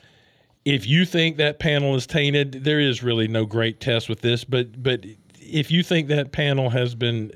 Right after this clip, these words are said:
tainted, just get a new panel. If you have to wait a month to the next jury selection, that, that's just the way that is. That doesn't taint the panel for every criminal trial. That taints the panel for this criminal trial.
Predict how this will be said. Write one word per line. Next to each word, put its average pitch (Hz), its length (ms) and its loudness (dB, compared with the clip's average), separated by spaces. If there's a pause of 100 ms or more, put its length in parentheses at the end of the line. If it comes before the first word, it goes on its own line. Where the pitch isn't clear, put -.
tainted, 143 460 0 (260)
just 175 220 -2
get 151 160 2
a 131 60 0
new 123 160 0
panel. 139 360 -2
If 131 120 -6
you 202 80 0
have 175 160 0
to 160 80 -6
wait 151 180 0
a 143 60 0
month 139 460 -2
to 143 100 -4
the 127 120 -6
next 131 280 -2
jury 139 320 -2
selection, 135 500 -4
that, 127 180 -4
that's 131 240 0
just - 200 -6
the 135 60 -4
way 123 180 2
that 120 240 0
is. 127 360 2 (600)
That 165 160 0
doesn't 196 360 0
taint 175 280 -2
the 135 80 -8
panel 151 380 -2
for 120 180 -2
every 123 280 -2
criminal 190 320 0
trial. 208 360 -2 (420)
That 143 220 -2
taints 160 280 0
the 135 60 -10
panel 123 300 -2
for 104 140 -8
this 139 200 2
criminal 95 320 -4
trial. - 200 -12